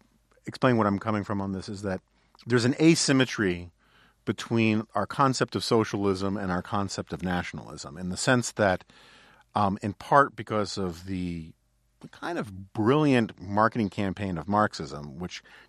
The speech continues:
claimed that this was a science, right, and that this was grounded in the science of history, and, um, and that they took economics seriously as a science,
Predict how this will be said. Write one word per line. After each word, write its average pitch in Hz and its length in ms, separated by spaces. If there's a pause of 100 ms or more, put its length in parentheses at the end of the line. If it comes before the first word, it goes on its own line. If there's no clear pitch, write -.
claimed 123 480
that 92 100
this - 140
was 85 120
a 76 100
science, - 640
right, 82 240
and 87 140
that 82 100
this - 160
was 90 120
grounded 87 380
in 80 140
the 71 60
science 85 500
of 85 100
history, 73 460
and, 71 160 (480)
um, 85 360
and 82 120
that 90 100
they 92 60
took - 280
economics 92 800
seriously 110 580
as 67 120
a 64 80
science, 101 580